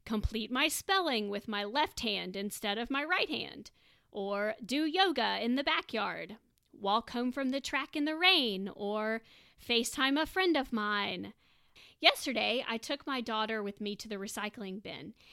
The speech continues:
and after dropping off our plastics and cardboard, I suggested we go up to the empty church parking lot and practice driving. She loved it.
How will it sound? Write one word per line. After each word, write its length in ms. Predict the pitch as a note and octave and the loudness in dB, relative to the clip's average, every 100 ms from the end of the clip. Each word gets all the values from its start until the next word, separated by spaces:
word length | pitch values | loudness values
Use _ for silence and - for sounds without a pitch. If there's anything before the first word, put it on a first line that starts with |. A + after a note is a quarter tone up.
| - | -16
and 220 | - C4+ C4+ | 0 0 4
after 260 | - D#4 E4 | 4 4 2
dropping 420 | C4+ C#4+ F4+ A4+ F#4+ | -2 0 2 2 0
off 220 | C#4+ C#4+ | 0 2
our 120 | B3+ | 0
plastics 600 | - B3 A#3 - C#4 - | 0 2 2 0 -6 -2
and 120 | B3+ | -4
cardboard, 680 | - A#3 G#3+ F#3+ F#3 F#3 G3+ - A#3 | -2 -4 -4 -6 -8 -8 -10 -6 -2
I 100 | C#4 | -2
suggested 680 | - E4 C4+ C4 - C4+ B3 | -2 -4 -2 -2 -2 -4 -4
we 100 | A3+ | -4
go 240 | G#3+ A#3+ | -2 -2
up 140 | D4 | -2
to 120 | - B3+ | -6 -4
the 140 | A#3+ | -2
empty 320 | A3 A#3 C4 | -2 -4 -6
church 380 | A#3+ A#3 A3 - | -6 -8 -8 -8
parking 360 | - G#3 G#3 G3 | -6 -6 -6 -6
lot 220 | F3+ F3+ | -6 -6
and 120 | A3 G#3+ | -6 -2
practice 460 | G#3 G#3 A3+ G#3 | 0 0 -2 -6
driving. 520 | - G#3 F3+ - - - _ - _ | -2 -2 -2 -8 -18 -20 _ -20 _
She 460 | - - C4+ C4+ D4+ - | -4 2 4 4 2 0
loved 520 | A3 A3 A#3+ A3+ - | 0 4 4 2 -2
it. 320 | G#3+ - - | -8 -8 -12